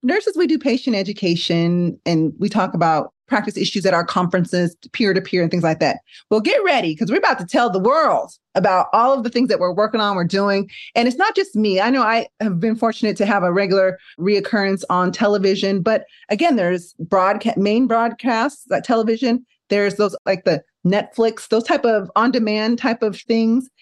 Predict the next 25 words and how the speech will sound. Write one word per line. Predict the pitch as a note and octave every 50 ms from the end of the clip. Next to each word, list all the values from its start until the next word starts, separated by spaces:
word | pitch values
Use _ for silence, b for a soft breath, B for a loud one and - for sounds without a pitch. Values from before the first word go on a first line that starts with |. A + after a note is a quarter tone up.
| b b b b
There's | G3 F#3+ F3+ E3 C#3
game | - - - E3+ G3+ G3+ G#3 A3 A#3
shows. | - - - - A3+ G#3 G3+ G3+ G#3 G#3 G#3+ G#3+ - -
A | A#3+
mentor | D4 G4 G#4 G#4
told | - D#4+ D4 C4+
me | G#3+
this, | D#3 - - - -
"Wherever | G#3 G#3+ - B3 C#4 F#4 F#4
there's | F4 D#4 D4+ G3+
a | F#3 -
people, | - - - A3+ A3+ D4 E4+ G4 A4+ - _ _ _ _ _ -
there's | G#3 F#3
a | F#3 D#3+
problem. | - - - G3 F#3 D#3+ - - - - -
And | D#3+
whenever | E3 F3 G3+ G3+ G#3
there's | B3+ G#3+ E3
a | F#3 F3+
problem, | - - G#3 G3 G3 G#3 G#3
there | F#3 F#3
should | F3 - F#3
be | E3+ E3+
a | D3+ D3
nurse." | D3 C#3+ - - - - - -